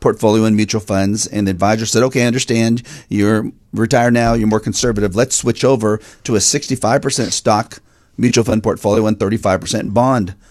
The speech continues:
mutual fund portfolio. This should completely reduce the risk in your portfolio. So the clients felt comfortable, but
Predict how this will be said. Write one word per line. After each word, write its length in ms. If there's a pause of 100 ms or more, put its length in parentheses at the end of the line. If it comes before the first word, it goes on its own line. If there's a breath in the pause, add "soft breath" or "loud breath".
(280 soft breath)
mutual 240
fund 180
portfolio. 500 (160 loud breath)
This 220
should 420
completely 600
reduce 320
the 80
risk 200
in 40
your 60
portfolio. 480 (240 loud breath)
So 220
the 80
clients 320
felt 160
comfortable, 340
but 160